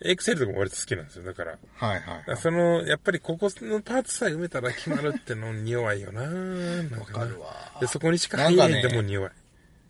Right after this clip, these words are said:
Speaker 2: うちらもなんかそこそこ年いくと、
Speaker 1: うん。
Speaker 2: いろんな、なんか例えば、まあ、ちっちゃい話で言うと委員会とかさ、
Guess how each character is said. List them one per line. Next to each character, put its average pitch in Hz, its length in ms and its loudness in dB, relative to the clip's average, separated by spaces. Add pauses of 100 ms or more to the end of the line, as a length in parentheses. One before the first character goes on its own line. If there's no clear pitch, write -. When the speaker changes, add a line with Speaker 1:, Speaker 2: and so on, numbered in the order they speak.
(220)
Speaker 2:
う 123 120 -6
ち 185 160 2
ら 143 120 6
も 101 160 -2
な 101 120 0
ん 110 60 -2
か - 120 -6
そ - 140 -6
こ 143 100 0
そ 156 80 0
こ 147 80 0
年 196 280 0
い 107 60 -4
く - 100 -16
と、 104 320 0 (160)
Speaker 1:
う 107 40 -10
ん。 98 140 -12 (360)
Speaker 2:
い 117 100 -2
ろ 147 140 2
ん 151 100 0
な、 - 300 2 (640)
な 120 140 0
ん - 20 -4
か 110 100 -2 (160)
例 156 160 6
え 113 40 0
ば、 85 460 -4
ま 107 120 -4
あ、 113 40 -4
ち - 140 -2
っ - 20 -10
ち 240 100 8
ゃ 208 40 12
い - 20 8
話 123 200 4
で 101 100 -4
言 - 0 -
う - 40 -12
と 110 80 -10
委 120 240 -2
員 139 160 0
会 - 200 -14
と - 100 -20
か - 100 -18
さ、 - 120 -14